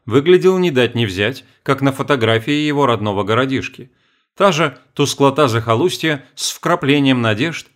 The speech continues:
в виде открытия нового бизнеса или свежего фундамента здания. Те же молодые лица на тротуарах и автомобили последних моделей на улицах. Створка ворот по звонку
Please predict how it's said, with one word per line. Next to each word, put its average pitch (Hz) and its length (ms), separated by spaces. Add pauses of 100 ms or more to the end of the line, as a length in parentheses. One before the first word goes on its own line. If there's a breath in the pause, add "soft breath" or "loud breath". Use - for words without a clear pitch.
в 127 60
виде 180 260
открытия 135 480
нового 104 460
бизнеса 147 520 (220 loud breath)
или 202 180
свежего 139 540
фундамента 104 680
здания. 78 580 (720)
Те 214 180
же 160 100
молодые 131 460
лица 165 320
на 151 160
тротуарах 139 640 (180 soft breath)
и - 100
автомобили 156 600
последних 120 580
моделей 131 420
на 120 140
улицах. 78 580 (880)
Створка 175 460
ворот 117 380
по 120 80
звонку 101 560